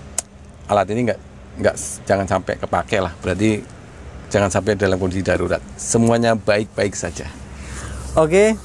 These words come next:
Toyota Lovers. Kita tadi sudah samping, eh,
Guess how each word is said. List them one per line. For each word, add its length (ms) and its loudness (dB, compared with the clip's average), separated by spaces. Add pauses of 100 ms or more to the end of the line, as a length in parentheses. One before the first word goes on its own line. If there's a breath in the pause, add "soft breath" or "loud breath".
Toyota 320 4
Lovers. 880 4 (1120)
Kita 160 4
tadi 320 0
sudah 320 2
samping, 800 2 (320)
eh, 320 4